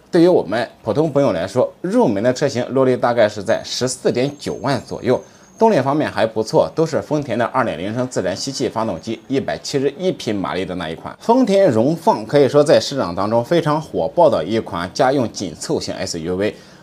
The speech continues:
特别是燃油版本车型，目前在市场当中依然是属于主销的车型。对于自家员工来说，荣放这款车燃油版本车型的优惠是多少呢？我看了一下，大概是二点六万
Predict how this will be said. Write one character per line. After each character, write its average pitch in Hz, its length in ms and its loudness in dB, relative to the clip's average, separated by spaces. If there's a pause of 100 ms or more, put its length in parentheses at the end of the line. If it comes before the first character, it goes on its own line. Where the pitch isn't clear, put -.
(100)
特 220 100 6
别 226 140 8
是 202 200 0
燃 117 140 2
油 165 120 2
版 139 200 2
本 95 140 -2
车 113 140 0
型， 120 240 0
目 160 180 2
前 113 180 -2
在 123 160 4
市 147 200 -4
场 90 180 -6
当 110 180 0
中 117 200 0
依 190 80 -2
然 131 240 2
是 117 160 0
属 85 240 -8
于 113 260 -2
主 101 180 -8
销 - 220 0
的 139 140 2
车 - 180 -4
型。 92 180 -4 (440)
对 220 180 8
于 208 140 4 (100)
自 233 180 2
家 156 240 2
员 107 300 0
工 147 220 2
来 85 120 0
说， 113 260 2 (360)
荣 131 320 2
放 175 260 2
这 170 140 4
款 95 240 -4
车 131 200 4
燃 113 300 0
油 175 120 2
版 143 240 2
本 98 120 2
车 127 140 -4
型 127 100 -2
的 143 60 2
优 143 160 2
惠 160 160 2
是 143 160 2
多 156 260 2
少 - 320 -2
呢？ 92 160 -4 (300)
我 104 200 0
看 185 220 -4
了 95 120 0
一 78 80 -6
下， 101 200 0 (200)
大 123 120 4
概 120 140 4
是 110 180 -2 (120)
二 180 200 2
点 107 300 -2
六 156 160 4
万 110 220 0